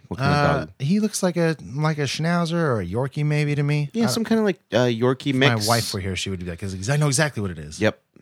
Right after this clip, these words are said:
Speaker 1: It's a cute little dog, uh, dressed up like grapes.
Speaker 2: Right.
Speaker 1: So if you had to dress up your dog as anything, what do you think you would dress Rhaegar up
Speaker 2: I
Speaker 1: as?
Speaker 2: would. I've thought about this, actually.
Speaker 1: Of course you
Speaker 2: Um,
Speaker 1: have.
Speaker 2: Gianna's not gonna listen to this. Gianna's the name of my wife, but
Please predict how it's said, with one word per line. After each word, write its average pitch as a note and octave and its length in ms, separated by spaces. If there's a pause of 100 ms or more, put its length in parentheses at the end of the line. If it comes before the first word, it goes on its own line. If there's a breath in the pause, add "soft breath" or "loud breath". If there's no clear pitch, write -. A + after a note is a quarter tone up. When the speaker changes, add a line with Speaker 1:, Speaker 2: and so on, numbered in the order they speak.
(180)
Speaker 1:
It's B2+ 140
a - 20
cute - 300
little F#2+ 160
dog, D#2+ 300 (540)
uh, E2+ 360
dressed G#2+ 260
up F#2 140
like D#2+ 120
grapes. - 380 (140)
Speaker 2:
Right. F#2+ 240 (360 loud breath)
Speaker 1:
So - 180
if - 140
you A3 100
had A3 100
to C#3+ 80
dress A2 260
up F#2 140
your F#2+ 100
dog E2+ 300 (240)
as F#2+ 120
anything, F2 540
what A#2 120
do B2+ 60
you B2 60
think G#2 220
you G2 60
would F2 100
dress F2 180
Rhaegar D#2+ 340
up C#2+ 160
Speaker 2:
I D3 120
Speaker 1:
as? F#3 80
Speaker 2:
would. G3+ 180 (100)
I've B2+ 180
thought C3+ 180
about F#2 160
this, F2+ 140
actually. E2 420 (140)
Speaker 1:
Of - 60
course A2+ 240
you G2 100
Speaker 2:
Um, D#2 60
Speaker 1:
have. - 360
Speaker 2:
Gianna's D#3+ 340
not B2 140
gonna G2+ 160
listen G#2 220
to F#2+ 40
this. F#2 80
Gianna's A2+ 380
the F#2+ 40
name G2 180
of F2+ 100
my F#2 100
wife, F#2 320
but G2+ 180